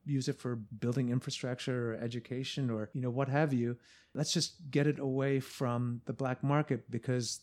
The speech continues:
that's where kids are getting it from. And, you know, having a heavily regulated market where there should be strict rules about anybody under twenty-one who's not a medical patient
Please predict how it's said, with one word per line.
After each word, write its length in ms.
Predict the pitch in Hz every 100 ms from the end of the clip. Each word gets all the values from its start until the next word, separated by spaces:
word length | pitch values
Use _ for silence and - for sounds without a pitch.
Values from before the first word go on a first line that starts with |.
| -
that's 300 | 123 - -
where 460 | 139 131 131 127 -
kids 220 | - 175 151
are 40 |
getting 200 | 117 107
it 100 | 101
from. 320 | - 98 98
And, 320 | 113 117 113 107
you 100 | 151
know, 60 | 131
having 260 | 135 143
a 40 | 127
heavily 400 | 127 139 147 147
regulated 640 | 135 131 127 123 117 127
market 420 | 135 143 143 135
where 320 | 131 120 123 135
there 100 | 120
should 200 | 117 151
be 80 | 139
strict 340 | 135 - 147 _ _ -
rules 360 | 143 160 165
about 320 | 120 113 113 127
anybody 360 | 131 131 131
under 200 | 123 127
twenty-one 600 | - 135 131 120 120 127 - - _
who's 180 | 143 135
not 140 | 127
a 40 |
medical 340 | 127 127 135 131
patient 500 | - 131 - 120